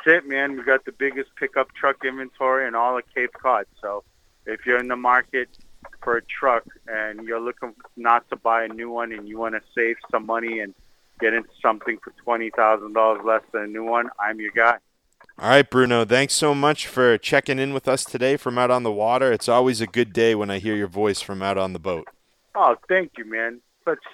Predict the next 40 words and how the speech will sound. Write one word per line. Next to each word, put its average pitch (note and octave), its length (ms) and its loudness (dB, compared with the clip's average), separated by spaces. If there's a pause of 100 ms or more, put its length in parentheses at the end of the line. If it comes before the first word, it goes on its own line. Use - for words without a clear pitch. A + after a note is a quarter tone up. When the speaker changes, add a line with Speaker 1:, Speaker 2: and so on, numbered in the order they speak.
Speaker 1:
sweet, D3+ 220 -6 (280)
sweet F#3 340 -4
words. A#2+ 460 4
<laughs> - 420 -4
Speaker 2:
Well, A3+ 100 8 (480)
well, B2+ 120 6
thanks C#3+ 280 4
for E3 200 6
all C#3+ 200 6
the, D3 280 6
the B2 260 2
reports, A#2 680 2
and A#2 140 0
I A2 80 0
know B2+ 140 2
the A#2+ 100 2
members B2+ 420 2
really B2+ 220 2
appreciate D3+ 560 0
it, G3 120 4
and A2 140 -2
we'll G#2+ 120 0
look B2 140 -2
forward C3+ 180 2
to B2 60 -2
catching C#3 380 -2
up C#3 140 -4
with C#3 100 -8
you C#3 80 -2
next C#3+ 260 -4
week. F3 280 -4 (380)
Speaker 1:
All A#2 100 0
right, C#3+ 180 2
buddy, C3+ 240 -2
you B2+ 140 -10
got D#3 280 4
it. C#3+ 140 -2 (320)
Tight D3 220 -2
lines, D#3+ 360 -2
guys. C#3+ 280 0